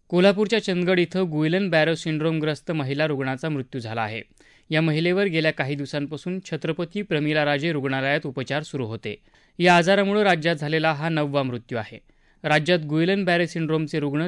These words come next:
दिवसेंदिवस वाढत आहेत. अडतीसाव्या राष्ट्रीय क्रीडा स्पर्धेचा समारोप उत्तराखंडमधल्या हल्द्वानी इथं आज होत आहे. पदकतालिकेत सेनादल संघ पहिल्या क्रमांकावर आहे,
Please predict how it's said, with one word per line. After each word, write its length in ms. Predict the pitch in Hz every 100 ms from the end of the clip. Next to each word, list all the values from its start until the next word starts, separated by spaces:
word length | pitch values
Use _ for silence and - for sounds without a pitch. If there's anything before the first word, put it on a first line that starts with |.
| 156
दिवसेंदिवस 640 | 139 131 165 147 127 143
वाढत 280 | 127 110 107
आहेत. 220 | 104 107 - _ _ -
अडतीसाव्या 580 | 170 170 180 220 214 220
राष्ट्रीय 300 | 190 - 185
क्रीडा 240 | 190 180
स्पर्धेचा 420 | - 165 160 170
समारोप 420 | 165 151 151 170
उत्तराखंडमधल्या 880 | 180 160 - 170 165 170 170 156 175
हल्द्वानी 540 | 135 151 160 151 147 143
इथं 200 | - 175
आज 200 | 147 139
होत 180 | 127 127
आहे. 240 | 104 110 - _ _ _ _
पदकतालिकेत 640 | 165 160 185 185 180 180 196
सेनादल 480 | - 170 160 151 156
संघ 300 | - 151 156
पहिल्या 400 | 170 135 135 135
क्रमांकावर 440 | 135 135 131 131
आहे, 260 | 127 131